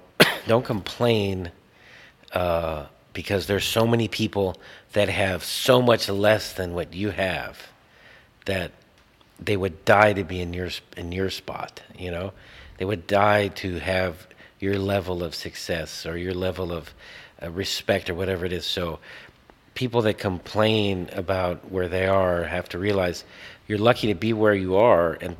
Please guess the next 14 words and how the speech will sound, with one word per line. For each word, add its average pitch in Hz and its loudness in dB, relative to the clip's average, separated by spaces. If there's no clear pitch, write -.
other 110 4
people 104 -6
would 90 -2
love 101 4
to 98 -6
trade 90 -4
places 107 -2
with 80 -8
you. 78 -10
So, - -4
like, 101 2
me 131 6
personally, 113 2
I've 107 2